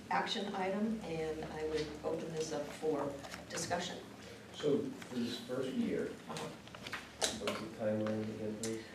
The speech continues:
Speaker 1: The timeline, the elections are set to be, um, mid-September. So that means
Speaker 2: Elections by the
Speaker 1: each of the individual schools after our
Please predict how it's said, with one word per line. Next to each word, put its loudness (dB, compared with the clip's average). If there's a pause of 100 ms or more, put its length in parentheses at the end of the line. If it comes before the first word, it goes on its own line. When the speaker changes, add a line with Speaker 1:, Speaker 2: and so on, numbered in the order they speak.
(140)
Speaker 1:
The 10
timeline, 6
the 10
elections 6
are 6
set 6
to 6
be, 8
um, 6
mid-September. 6 (1300)
So 12
that 12
means 10
Speaker 2:
Elections 6
by 10
the 6 (920)
Speaker 1:
each 6
of 12
the 10
individual 6
schools 8
after 10
our 12